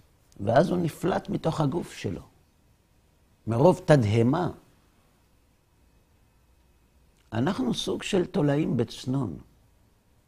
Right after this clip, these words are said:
אנחנו חיים בתוך אקווריום. ובאקווריום הזה יש אוניברסיטאות,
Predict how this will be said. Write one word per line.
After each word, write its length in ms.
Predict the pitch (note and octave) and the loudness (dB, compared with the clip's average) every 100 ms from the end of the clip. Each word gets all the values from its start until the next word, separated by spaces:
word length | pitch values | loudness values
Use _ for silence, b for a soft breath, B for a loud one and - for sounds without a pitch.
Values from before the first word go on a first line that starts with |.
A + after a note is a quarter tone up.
| _ _ _ - C3 | _ _ _ -12 -2
אנחנו 300 | E3+ C#3+ - | -2 0 2
חיים 340 | D#3+ F#3 G3 | 4 4 2
בתוך 300 | C#3+ - - | 0 -2 -4
אקווריום. 680 | D3 C3+ B2+ D3 C3+ F#2+ C#2 - _ _ _ _ _ _ _ _ - _ _ b b b b b b b b | -8 -2 2 2 2 -4 -8 -14 _ _ _ _ _ _ _ _ -20 _ _ b b b b b b b b
ובאקווריום 680 | G#2 B2 A#2+ C3 F3 F#3 E3 | 0 0 0 2 2 4 2
הזה 180 | A#2+ C#3 | 2 4
יש 240 | D3+ - | 2 2
אוניברסיטאות, 1120 | C#3+ B2+ B2 G#2+ - A#2+ G#2+ A#2 C3 A#2 - | 0 0 0 -2 -4 -2 2 4 4 -2 -12